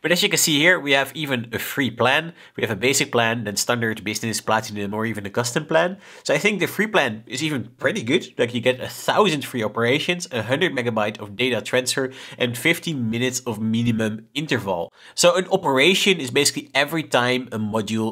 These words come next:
is executed. So if we get a new row here, and then we also update a new contact, that counts as two operations. Over here, if I have a new video, then this counts as one, and then this is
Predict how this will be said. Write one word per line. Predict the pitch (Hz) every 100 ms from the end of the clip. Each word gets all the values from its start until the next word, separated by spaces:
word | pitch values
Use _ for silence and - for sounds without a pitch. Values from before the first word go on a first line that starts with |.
| - -
is | 113 117 - -
executed. | 135 - 123 - 101 95 95
So | - 104
if | 101
we | 127 123 123
get | 107 139
a | 147
new | 131
row | 110 104 101
here, | 131 160 165 165 - -
and | 110
then | 120 110
we |
also | - 123 117
update | 117 123 127 113
a |
new | 107 104
contact, | 139 139 127 123
that | 113 107 113
counts | 113 110 110
as | - 107 - _
two | - 147 131 131 -
operations. | 117 101 104 131 123 127 117 120 - - - -
Over | 156 127
here, | 113 123 127 127
if | 127 135
I | 131
have | 120
a | 113
new | 107
video, | 95 143 143 139 143 - - -
then | 113
this | 135
counts | - 127 120
as | 90 101 -
one, | 98 101 113 127 202 269 - _ _ -
and | 107
then | 113 110
this | 131 123
is | 107